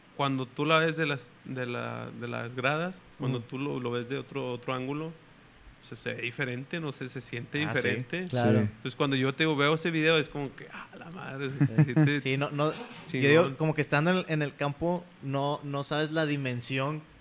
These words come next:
Speaker 3: que realmente
Speaker 1: causas.
Speaker 3: es, sí.
Speaker 4: Sí, sí, que
Speaker 1: Y de
Speaker 4: causas.
Speaker 1: hecho, de, de, a partir de ese, de ese video, o bueno, de las veces que me tocó pichar allá, varia gente de ahí de Idaho, porque había mexicanos,
Speaker 2: Ujú.
Speaker 1: se me acercaban al bullpen. "Oye, tú,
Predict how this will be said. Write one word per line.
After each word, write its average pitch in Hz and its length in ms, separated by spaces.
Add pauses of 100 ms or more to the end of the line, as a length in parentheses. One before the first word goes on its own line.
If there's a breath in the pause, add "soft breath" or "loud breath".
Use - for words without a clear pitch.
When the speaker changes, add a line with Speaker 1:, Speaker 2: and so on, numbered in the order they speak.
(200)
Speaker 3:
que 135 120
realmente 127 460
Speaker 1:
causas. 135 420
Speaker 3:
es, - 20
sí. 123 260
Speaker 4:
Sí, 143 220
sí, 160 260
que 151 120
Speaker 1:
Y - 40
de 139 40
Speaker 4:
causas. 151 300
Speaker 1:
hecho, 175 140
de, 156 160
de, 135 160
a 127 60
partir 131 420
de 160 100
ese, 160 260
de 135 120
ese 135 160
video, 151 420 (460)
o 117 220
bueno, 127 280
de 117 140
las 113 80
veces 117 180
que - 80
me 135 80
tocó 120 240
pichar - 340
allá, 127 240 (400 soft breath)
varia 131 260
gente 139 440
de 120 200
ahí 117 100
de 131 240
Idaho, 147 440
porque - 180
había 120 140
mexicanos, 135 500
Speaker 2:
Ujú. 143 100
Speaker 1:
se 139 80
me 131 80
acercaban 156 460
al 147 100
bullpen. 147 360 (800)
"Oye, 170 260
tú, 165 400